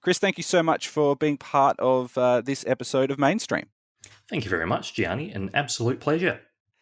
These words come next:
Speaker 1: Uh, thanks to Brian Fairbanks from Salty Dog Sounds for composing the Mainstream theme music. Now, if people want to find your work online, where can they read, uh, the stories that you're, you've been putting together, the interviews,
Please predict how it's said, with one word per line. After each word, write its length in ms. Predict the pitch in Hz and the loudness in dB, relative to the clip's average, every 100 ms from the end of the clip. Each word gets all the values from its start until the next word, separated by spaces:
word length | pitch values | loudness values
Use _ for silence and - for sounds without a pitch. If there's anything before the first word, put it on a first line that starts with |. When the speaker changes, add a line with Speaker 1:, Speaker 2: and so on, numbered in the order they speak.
| _ | _
Speaker 1:
Uh, 140 | - 98 | 0 2
thanks 220 | 110 110 | 2 -2
to 80 | 107 | -2
Brian 320 | 101 101 101 | 4 4 4
Fairbanks 580 | - 98 90 92 - - | 4 2 4 2 0 -6
from 240 | - 90 | -2 -2
Salty 340 | 87 - 104 104 | 0 0 0 0
Dog 220 | 90 90 | -2 -2
Sounds 300 | 101 92 - | -2 -2 -4
for 80 | 90 | -12
composing 540 | 92 87 98 95 92 | -12 -4 -2 -2 -6
the 60 | 90 | -4
Mainstream 640 | 90 90 90 92 90 90 | -2 -4 -6 -8 -8 -10
theme 320 | - - 101 101 | -12 -6 -4 -4
music. 260 | 104 123 | -6 -4
Now, 140 | 143 151 | 2 2
if 80 | |
people 180 | - 196 | 2 0
want 80 | 185 | 0
to 100 | 156 | -2
find 360 | - 143 143 113 | 0 2 2 0
your 400 | 120 131 135 135 | -2 2 2 2
work 360 | 123 123 - | 2 0 0
online, 680 | 123 120 120 120 104 82 - - - - | 0 2 2 4 4 2 -2 -6 -16 -4
where 160 | 196 | -2
can 140 | 220 185 | 0 0
they 100 | 170 | 0
read, 340 | 165 170 160 | 0 0 2
uh, 280 | 156 156 156 | 4 6 4
the 80 | 147 | 2
stories 400 | - 170 170 160 | -4 0 0 0
that 100 | 104 | -4
you're, 300 | 147 151 147 | -2 -2 -4
you've 220 | 139 151 | -4 -4
been 140 | 151 147 | -4 -2
putting 220 | 156 147 | -2 0
together, 260 | - 156 | 2 2
the 60 | 120 | 2
interviews, 680 | - 131 - 139 147 147 | 0 -4 -4 0 2 2